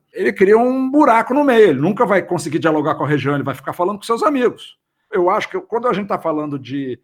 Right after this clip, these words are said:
capturar oportunidades pra investir e gerar oportunidades pra essa população, é também uma forma de tirar esse grilhão dessa subordinação política, onde as pessoas acabam votando numa proposta obscura, numa proposta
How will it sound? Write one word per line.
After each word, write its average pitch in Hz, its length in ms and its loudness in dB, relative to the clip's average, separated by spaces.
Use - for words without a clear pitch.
capturar 151 420 -2
oportunidades 175 840 -2
pra 147 180 -8
investir 135 880 -8
e 147 100 -6
gerar 139 280 -4
oportunidades 139 760 -2
pra - 80 -12
essa 123 160 -10
população, 131 580 -6
é 185 60 -2
também 214 320 -2
uma 294 180 2
forma 220 320 2
de - 60 -6
tirar 202 220 2
esse 196 180 -2
grilhão 185 500 6
dessa 156 240 -2
subordinação 156 720 -4
política, 151 600 -2
onde 175 260 -2
as 175 100 2
pessoas 180 360 0
acabam 190 380 0
votando 202 1300 0
numa 196 260 -4
proposta 190 400 -2
obscura, 254 600 0
numa 170 180 -2
proposta 175 520 -2